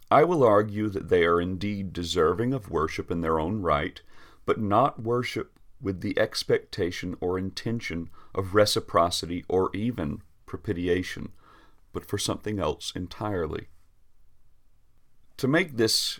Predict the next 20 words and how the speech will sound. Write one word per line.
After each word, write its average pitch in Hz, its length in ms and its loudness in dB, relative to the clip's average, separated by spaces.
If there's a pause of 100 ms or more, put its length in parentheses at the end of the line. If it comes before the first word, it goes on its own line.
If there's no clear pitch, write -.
(140)
come 90 200 -6
plain, 76 540 -6 (720)
let - 160 -2
me 123 180 0
give 98 400 0
a - 100 -6
different 85 480 -8
example. 76 600 -8 (1800)
Winter 92 580 2
is 73 180 -4
coming, - 440 -10 (1300)
and 98 120 -2
through 117 340 2
exploring 113 800 0
winter, 90 460 -6 (760)
I 90 120 -2
will 101 160 2
explore 92 580 0
this 90 220 -4
concept - 760 -4